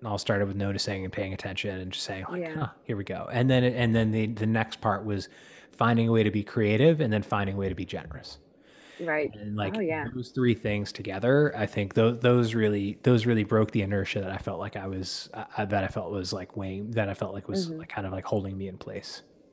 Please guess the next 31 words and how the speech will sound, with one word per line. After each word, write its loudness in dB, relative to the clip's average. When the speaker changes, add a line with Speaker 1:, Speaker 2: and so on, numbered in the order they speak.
Speaker 2:
That's -2
awesome. -6
Like, 0
I 2
really 6
like 4
what -2
you -4
mentioned, -4
like, -4
that 6
all 6
of 2
these 2
things, -2
like, -2
kind -4
of, -4
like, 0
go 2
together. -2
And 0
we 6
as, 4
like, 2
massage -4
therapists, -2
like, 0
we 6
know 6
that 2